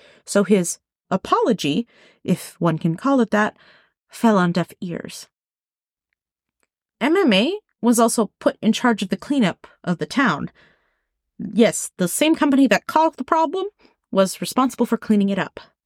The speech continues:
Now, Burkhart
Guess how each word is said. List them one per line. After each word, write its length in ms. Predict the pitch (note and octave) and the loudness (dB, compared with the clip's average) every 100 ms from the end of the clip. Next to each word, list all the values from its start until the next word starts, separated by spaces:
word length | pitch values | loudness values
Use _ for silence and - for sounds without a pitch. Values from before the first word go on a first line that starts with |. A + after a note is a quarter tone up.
| _ _ _ _ _ _ _ _ _ _ _ _ _ _ _ _ _ _ _ B3 | _ _ _ _ _ _ _ _ _ _ _ _ _ _ _ _ _ _ _ 2
Now, 220 | C#4+ - - | 2 2 0
Burkhart 400 | A4 - G#4+ | 0 2 -2